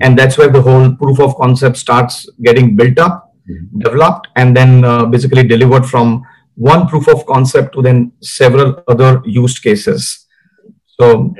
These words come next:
Speaker 2: Fascinating.
Speaker 1: yeah.
Speaker 2: So, you know, you, you know, right at the beginning, you said that you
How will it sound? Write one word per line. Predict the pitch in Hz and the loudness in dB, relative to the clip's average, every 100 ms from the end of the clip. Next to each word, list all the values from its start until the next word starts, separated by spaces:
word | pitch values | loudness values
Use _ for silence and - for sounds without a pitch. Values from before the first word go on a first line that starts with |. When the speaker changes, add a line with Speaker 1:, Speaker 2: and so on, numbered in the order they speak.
| - - _ _ _ _ _ _ - | -18 -20 _ _ _ _ _ _ -8
Speaker 2:
Fascinating. | 156 208 - - | -4 -4 -6 -14
Speaker 1:
yeah. | - _ _ - - _ | -20 _ _ -20 -20 _
Speaker 2:
So, | - 208 | 0 2
you | |
know, | 208 | 4
you, | 180 180 139 - | 2 0 -4 -2
you | |
know, | 151 | 0
right | 131 170 | 2 0
at | 196 | 0
the | |
beginning, | 147 135 180 226 | -2 -2 0 0
you | 190 170 | 0 -2
said | - 190 135 135 131 | 0 2 2 2 2
that | 143 143 - | 2 0 -6
you | 117 131 180 165 | -6 -4 -2 -4